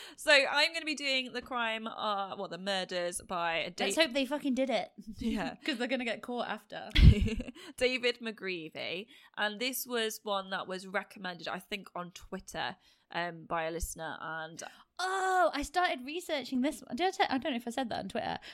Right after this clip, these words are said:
Speaker 2: I started researching this one and was like, "It's too gross."
Speaker 1: <laughs> Well,
Speaker 2: I was like, "Surely not. People will not be down for this story." And then they were recommending it, so fuck it.
Speaker 1: Well, I thought the week before Christmas was the perfect time for it.
Speaker 2: I couldn't eat.
Speaker 1: <laughs>
Speaker 2: Yeah.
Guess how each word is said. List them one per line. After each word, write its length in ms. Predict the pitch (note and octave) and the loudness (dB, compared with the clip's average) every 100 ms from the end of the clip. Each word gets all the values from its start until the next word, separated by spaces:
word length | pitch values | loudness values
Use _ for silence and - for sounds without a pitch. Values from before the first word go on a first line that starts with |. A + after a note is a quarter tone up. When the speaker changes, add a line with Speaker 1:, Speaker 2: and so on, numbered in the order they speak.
| - | -4
Speaker 2:
I 60 | A#3 | 0
started 320 | D#4 D4 B3 | 4 4 2
researching 420 | D4 C4 G#3+ A3 | 0 -2 -4 -4
this 180 | G#3+ A3 | -4 -2
one 200 | F#3 F3+ | -2 -2
and 100 | F#3 | -4
was 140 | F#3+ | -2
like, 180 | G3 F3+ - | 0 0 0
"It's 180 | F3+ - - | -4 -6 -6
too 360 | - A#3 G#3+ | 0 0 0
gross." 520 | G#3 F#3 D#3+ G3+ - - | -2 -2 -2 -6 -12 0
Speaker 1:
<laughs> 240 | A#3 C4 | 2 4
Well, 500 | C#4 D4 D4+ C#4 C4+ - D#4+ D4+ | 8 10 10 6 2 -2 -8 -2
Speaker 2:
I 180 | G#3+ A3+ | 2 4
was 80 | A3+ | 4
like, 280 | A3 G3 A#2+ | 2 2 -2
"Surely 500 | - - C4+ C4+ C4 | -6 0 2 2 2
not. 500 | G#3+ F#3+ F#3 F3+ - | 0 2 0 -2 -2
People 300 | A#3 A3+ A3 | -4 -4 -6
will 160 | F#3+ | -6
not 320 | F3+ G3+ - F#3+ | -4 -2 -2 -4
be 80 | |
down 360 | F#3+ F#3 E3+ F3 | 0 2 0 -4
for 100 | F#3 | -8
this 180 | F3 - | -10 -8
story." 500 | - F3+ E3 D#3 - | -4 -2 -2 -4 -6
And 140 | - G#3+ | -6 -2
then 180 | A3 G#3 | -2 -2
they 80 | |
were 100 | F3+ | -4
recommending 480 | F3 F3+ F3+ E3+ D#3+ | -4 -8 -10 -12 -10
it, 200 | C#3+ C#3+ | -10 -10
so 240 | - - E3 | -10 -12 -10
fuck 160 | G3 - | -10 -8
it. 140 | - - _ _ - | -10 -12 _ _ -8
Speaker 1:
Well, 120 | F#3 | 0
I 200 | F#3 A#3 | 2 2
thought 360 | A#3 E3 F#3+ G#3 | 0 -2 -2 -2
the 60 | |
week 200 | F#3+ G#3 | -4 -4
before 260 | G3+ G#3+ G3+ | -6 -6 -6
Christmas 380 | G#3 A3 G3 F#3+ | -6 -8 -10 -12
was 100 | G3+ | -10
the 80 | G#3+ | -2
perfect 400 | A#3+ B3 B3 A#3+ | 0 0 -2 -2
time 300 | C4 D#4 C4 | -4 -4 -4
for 100 | E3+ | -4
it. 160 | C#3+ - - F4 E4+ | -4 -8 -12 -10 -4
Speaker 2:
I 80 | G#3 | -4
couldn't 360 | - G3+ - | -2 -2 0
eat. 220 | E3+ A#3+ A3 | 0 -2 -6
Speaker 1:
<laughs> 40 | |
Speaker 2:
Yeah. 360 | A#3 F3 A#2+ | -6 -4 -4